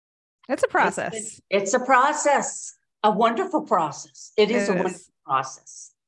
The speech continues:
Speaker 1: Okay, so we, we know that it's not enough to just slow down, that it can be helpful, but it's not the whole picture.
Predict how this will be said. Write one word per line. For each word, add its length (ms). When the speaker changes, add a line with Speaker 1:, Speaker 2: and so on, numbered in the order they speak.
Speaker 1:
Okay, 340
so 600
we, 520
we 200
know 360
that 400
it's 240
not 260
enough 520
to 120
just 380
slow 260
down, 380
that 160
it 140
can 340
be 140
helpful, 640
but 120
it's 180
not 220
the 80
whole 200
picture. 680